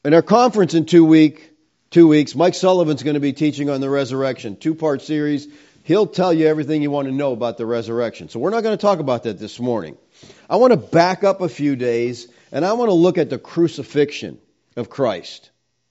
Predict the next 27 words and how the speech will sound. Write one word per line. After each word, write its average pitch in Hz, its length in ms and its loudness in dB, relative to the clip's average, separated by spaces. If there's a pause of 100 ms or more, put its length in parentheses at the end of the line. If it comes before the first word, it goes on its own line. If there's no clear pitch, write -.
(580)
Now, 160 160 2
when 202 140 4
we 214 100 4
talk 240 300 -2
about 220 240 2
the 151 60 -2
cross 123 840 -2 (500)
in 147 100 -2
a 139 60 2
theological 156 840 0
sense, 104 520 -14 (340)
we're 160 100 -6
not 233 220 -4
talking 175 380 -6
about 151 240 -2
a 151 60 -4
piece 165 380 -6
of 135 120 0
wood 131 380 0
used 135 280 -2
to 123 80 -8
torture 127 480 -6
men. 107 380 -8 (540)
The 143 80 -10
cross 262 500 -8
is 175 380 2
metonymy. 139 960 -4